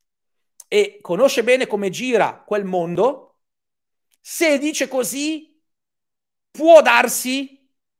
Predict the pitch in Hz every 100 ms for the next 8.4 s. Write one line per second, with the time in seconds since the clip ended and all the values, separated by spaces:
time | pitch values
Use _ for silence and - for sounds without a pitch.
0 | _ _ _ - 202 262 330 262 240 -
1 | 240 220 214 208 214 226 - 233 240 214
2 | 240 240 226 185 285 254 247 - 233 247
3 | 247 254 226 208 190 196 202 220 214 185
4 | 202 127 95 92 - 262 262 247 277 269
5 | 277 285 240 151 - 95 98 _ _ _
6 | _ _ _ _ _ _ _ _ _ _
7 | _ _ _ 185 226 - 269 277 277 254
8 | 254 - 120